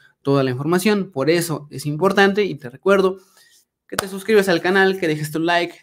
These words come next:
que dejes tu comentario, que compartas nuestro contenido, porque esto nos ayuda para poder segi-, seguir generando más de este tipo de videos y obviamente que el algoritmo del YouTube nos pueda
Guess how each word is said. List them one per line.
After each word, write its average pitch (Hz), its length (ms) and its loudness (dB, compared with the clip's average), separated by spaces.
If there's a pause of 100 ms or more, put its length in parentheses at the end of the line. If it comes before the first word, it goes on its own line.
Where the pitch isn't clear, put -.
(120)
que 143 80 -6
dejes 135 240 -10
tu - 80 -18
comentario, 143 480 -4
que 135 140 -14
compartas 127 420 -12
nuestro 139 300 -8
contenido, 156 440 -2
porque - 220 -12
esto 151 160 -8
nos 135 180 -6
ayuda 180 460 -2
para 175 260 -2
poder 151 280 2
segi-, 139 440 -14
seguir 156 300 -2
generando 147 520 -4 (320)
más 160 360 0
de 143 120 0
este 151 180 -4
tipo 143 420 -8 (260)
de 123 100 -2
videos 185 500 0
y 147 100 -2
obviamente 151 640 -2
que - 80 -12
el 123 80 -6
algoritmo 127 560 -4
del 127 160 -10
YouTube 135 300 -10
nos 123 200 -12
pueda 135 360 -4